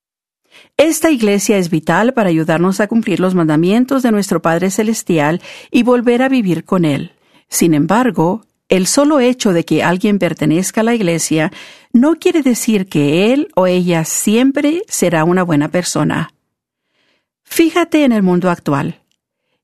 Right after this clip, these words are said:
lleno de iniquidad y abominaciones, a pesar de estar lleno de personas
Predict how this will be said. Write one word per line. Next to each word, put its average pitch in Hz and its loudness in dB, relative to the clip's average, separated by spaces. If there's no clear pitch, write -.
lleno 202 2
de 240 2
iniquidad 202 0
y 226 0
abominaciones, 202 0
a 190 -2
pesar 262 0
de 262 0
estar 202 -2
lleno 294 2
de 285 0
personas 220 0